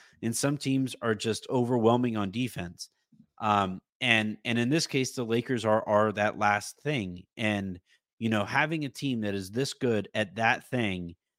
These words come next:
again, after, like, you know, kind of wandering through the desert for a couple years when they squandered that identity after winning a championship, arriving back here to me is,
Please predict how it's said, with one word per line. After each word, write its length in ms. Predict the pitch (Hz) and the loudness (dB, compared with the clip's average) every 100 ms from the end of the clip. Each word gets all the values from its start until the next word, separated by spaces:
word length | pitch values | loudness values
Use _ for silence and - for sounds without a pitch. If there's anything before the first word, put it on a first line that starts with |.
| _ | _
again, 760 | 127 127 - 151 147 90 87 95 _ _ _ _ 120 | 2 2 4 2 2 -2 -8 -18 _ _ _ _ 2
after, 720 | 127 - 127 123 117 113 104 _ | 4 4 2 4 4 0 -4 _
like, 400 | 104 113 107 - _ _ - | -2 0 0 -4 _ _ -6
you 140 | 143 | -2
know, 240 | 117 98 | 0 -2
kind 280 | - 143 139 | -2 -2 0
of 220 | 120 104 - | -2 -4 -4
wandering 500 | 110 123 139 143 135 | 2 2 2 -2 -4
through 180 | - 127 | -4 -2
the 120 | 107 | -2
desert 400 | 95 135 135 - | -2 -2 -4 -8
for 180 | - 107 | -4 -4
a 40 | |
couple 300 | - 107 - 104 | 0 -2 -2 -4
years 480 | 101 95 92 - - _ _ _ _ _ 120 143 | -2 0 -2 -6 -14 _ _ _ _ _ -18 -2
when 180 | 123 | 2
they 120 | 110 110 | 2 2
squandered 580 | - 123 135 151 139 | 0 6 6 6 4
that 160 | 110 110 | 4 2
identity 600 | 104 101 107 104 95 101 | 2 2 -2 -2 -2 2
after 380 | 101 - 104 101 | 2 0 -2 -4
winning 360 | 101 117 107 95 | -4 -4 -2 -4
a 40 | |
championship, 760 | - 147 160 113 98 - 95 - _ _ _ - | -4 -4 -4 -8 -8 -4 -4 -4 _ _ _ -2
arriving 580 | 135 147 180 202 156 110 | 0 4 4 4 0 2
back 320 | 131 127 - | 4 4 2
here 400 | 107 92 87 - _ | 0 0 -4 -10 _
to 100 | - | -4
me 400 | 110 104 98 90 - | 0 0 -2 -6 -4
is, 480 | 107 101 87 - | -2 -2 -4 -8